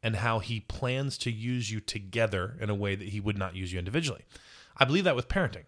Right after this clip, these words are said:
I really do. I believe that, that you're not the father by accident. You're not the mother by accident. That God is, God has kind of ordained this. And that if both of you are engaged parents, and I know this is different for broken homes, but if both of you are engaged parents,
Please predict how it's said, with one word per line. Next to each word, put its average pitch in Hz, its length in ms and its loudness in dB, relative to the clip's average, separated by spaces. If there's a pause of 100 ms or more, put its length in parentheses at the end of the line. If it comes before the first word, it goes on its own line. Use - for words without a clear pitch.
(140)
I 113 80 0
really 127 220 2
do. 170 140 4
I 98 60 2
believe 113 300 0
that, 110 140 -6 (120)
that 113 180 -6 (720)
you're 117 200 6
not 120 180 4
the 123 80 -2
father 113 400 4 (120)
by 107 140 6
accident. 104 560 0
You're 123 80 0
not 104 160 -2
the 104 60 -4
mother 104 460 2 (340)
by 107 140 4
accident. 107 440 0
That 117 100 -8
God 104 400 -2
is, 107 200 -4
God 95 260 0
has 95 100 -10
kind - 160 -6
of 98 60 -4
ordained 98 440 -2
this. 143 260 0 (600)
And 135 100 4
that 120 80 6
if 95 100 -2
both 120 200 2
of 131 80 -2
you 139 140 4
are 120 100 4
engaged 117 480 0
parents, 123 320 0
and 113 80 0
I 110 40 2
know 120 80 0
this 131 180 0
is 123 80 -2
different 139 280 -2
for 139 120 -4
broken 147 300 0
homes, 123 280 0
but 117 140 -6
if - 80 -8
both 120 200 0
of 151 120 -2
you 156 100 4
are 156 60 4
engaged 123 420 -2
parents, 120 340 -4